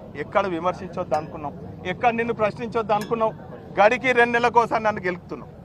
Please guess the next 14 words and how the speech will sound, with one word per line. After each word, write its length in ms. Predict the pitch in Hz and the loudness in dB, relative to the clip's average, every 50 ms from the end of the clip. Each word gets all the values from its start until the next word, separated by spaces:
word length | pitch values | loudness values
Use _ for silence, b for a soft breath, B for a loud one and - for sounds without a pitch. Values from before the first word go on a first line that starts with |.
| - - - - - - - - - - - - | -20 -18 -18 -18 -18 -18 -20 -20 -20 -20 -8 -4
నేను 140 | 208 220 190 | -4 4 8
వాస్తవాలు 440 | 190 202 240 - - 247 240 240 220 | 10 10 10 10 10 10 10 10 8
ప్రజలకు 400 | 214 208 202 208 208 202 185 185 | 6 4 4 4 2 2 -2 -6
చెప్పదలుచుకున్నా. 600 | 165 - 180 156 147 131 - - - 113 104 - - - - - - - - - - - - - - - - - - - - - - - - - - - - - - - - - - | -4 -2 -2 -2 -2 -4 -4 -10 -14 -14 -14 -16 -18 -20 -20 -20 -20 -20 -20 -20 -20 -20 -20 -20 -20 -18 -18 -18 -18 -18 -18 -18 -18 -18 -18 -18 -18 -18 -18 -18 -18 -18 -18 -14 -2
మొన్న 340 | 151 185 226 247 262 262 262 | 4 4 8 12 12 12 12
కాళోజీ 500 | - 233 226 233 254 254 247 247 254 240 | 12 12 12 12 12 10 8 6 2 4
కళాక్షేత్రం 640 | 175 233 233 254 240 - 262 240 220 240 240 233 | 6 8 8 8 8 6 4 2 4 2 2 2
గురించి 260 | 247 240 247 240 254 254 247 240 240 240 - - - - - - - - - 170 | 0 0 0 -4 -6 -6 -4 -6 -6 -8 -12 -16 -16 -16 -16 -16 -16 -12 -6 -4
గెలికినావు, 420 | 208 226 196 247 233 233 233 220 - - - - - - - - - - - - - - - - | -4 -4 -2 2 4 4 4 4 0 -6 -14 -16 -16 -16 -14 -14 -14 -14 -14 -14 -14 -14 -6 6
దాని 220 | - 190 202 202 | 6 6 6 6
చరిత్ర 360 | 160 - 196 196 214 - 233 220 | 2 -2 -2 -2 -2 -2 -2 -2
ఏందో 180 | 214 220 220 | 0 0 -2
చెప్పినా. 440 | 208 190 190 165 - 190 180 185 185 - - - - - - - - - - - - - - - - | -2 -2 -6 -6 -6 -4 -4 -4 -6 -8 -12 -16 -16 -16 -16 -16 -16 -16 -14 -14 -16 -16 -16 -12 -6
నిన్న 540 | 170 196 226 240 247 254 254 240 220 - | -4 -2 4 10 12 12 12 12 12 8